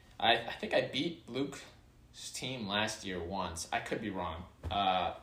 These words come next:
honestly. Uh, so I still think I can compete as long as my players remain healthy. Um, I'm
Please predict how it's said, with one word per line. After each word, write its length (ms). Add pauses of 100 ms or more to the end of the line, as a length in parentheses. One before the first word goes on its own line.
(240)
honestly. 560 (680)
Uh, 420 (120)
so 160
I 60
still 220
think 200
I 80
can 160
compete 500
as 100
long 180
as 100
my 100
players 380
remain 240
healthy. 500 (160)
Um, 540 (680)
I'm 220